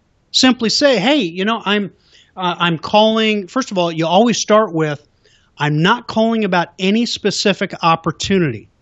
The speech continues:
That quote right there, that phrase, is so important because most contracting officers,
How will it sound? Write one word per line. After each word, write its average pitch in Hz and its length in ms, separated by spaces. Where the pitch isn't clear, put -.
That 196 320
quote 170 440
right 240 340
there, 262 200
that 165 260
phrase, 165 580
is 180 220
so 247 180
important 226 460
because 170 240
most 233 220
contracting 214 540
officers, 170 600